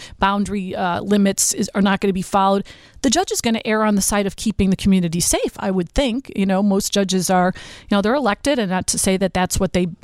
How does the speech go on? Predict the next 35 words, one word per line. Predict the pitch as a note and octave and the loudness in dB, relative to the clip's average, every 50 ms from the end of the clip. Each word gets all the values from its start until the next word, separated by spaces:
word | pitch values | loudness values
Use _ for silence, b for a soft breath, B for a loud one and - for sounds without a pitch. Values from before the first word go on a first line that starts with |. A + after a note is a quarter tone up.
| - F#3+ | -6 -4
base | F3 G3+ F#3+ F#3+ - - | -4 -4 -4 -4 -4 -4
their, | - F#3 F3+ F3+ F3+ F3+ F#3 | -4 -2 -2 -2 -2 -4 -4
their | F3 F3 F3+ | -2 -2 0
rulings | F3+ A3+ D4+ E4 C#4+ A3 G3 F#3 D3 F#3 | 2 2 2 2 2 0 0 -2 -2 -2
on, | F3+ F#3 G#3 A#3 | 0 0 0 2
but | G3+ G#3 - - B B B B B B B - | 2 0 -2 -2 B B B B B B B -2
they | F#3 A#3+ D4+ | -2 0 0
don't | F#4+ A4+ A#4+ - | 0 -2 -2 0
want | F#3 G3 F#3 F3+ F3 - - - - | 0 0 0 0 -4 -6 -10 -6 -4
somebody | - - - G3+ G3 F#3+ F3+ F3 F#3 F#3 | -2 0 0 0 0 0 -2 -4 -4 -4
who | F3+ - G#3 F3+ F#3+ F#3+ | -2 0 0 0 0 2
they | F#3+ A3 A3 A3 | 2 2 2 0
have | F#3+ A3 F#3+ D#3 D#3 | -2 -6 -10 -8 -6
let | E3 F#3 F3+ - - | -4 -4 -4 -4 -6
out | F3 E3+ D3+ F3+ C4 - - - | -8 -6 -4 -4 -4 -4 -6 -8
commit | - - G#3+ G3+ G#3 G#3 | -6 -2 0 0 0 2
another | A3 G#3 G3+ G3+ G#3 F#3 | 0 0 0 0 -2 -4
crime. | - - - A#3+ E4 G4+ C4 F#3 F3 | -6 -6 -4 -4 0 0 0 0 0
And | F3 F#3 | -2 -2
I, | G3 A3 A#3 - - | 0 -2 -2 -2 -4
I, | A3 A#3 B3 - | -4 -4 -4 -2
I | - A3+ C4 | 0 -2 0
think | - - A#3+ A3 - | 2 2 2 2 2
this | A#3+ A3+ - - | 0 -2 0 0
might | A3 B3 C#4 - | -2 -2 -2 -2
have | A3+ G#3 E3+ | -2 -2 -2
the | F#3 - - | -4 -2 0
opposite | G3+ A3+ - - C4 - - - - | 0 0 0 -2 -4 -4 -4 -2 -2
<laughs> | F3+ | -2
effect | - - D#3 A3 A3 - - B B B B B B | -2 0 -2 -2 -2 -4 -6 B B B B B B
of | - G#3 F3 | -2 0 2
what | G3+ G#3 G3+ - | 2 0 0 -2
people | - G#3 - - F#3 | -4 -4 -2 -2 -2
are | F3 F3+ | -2 -2
thinking. | E3 - C4 E4 D#4+ - - - - | -2 -2 -2 -4 -2 -4 -6 -6 -6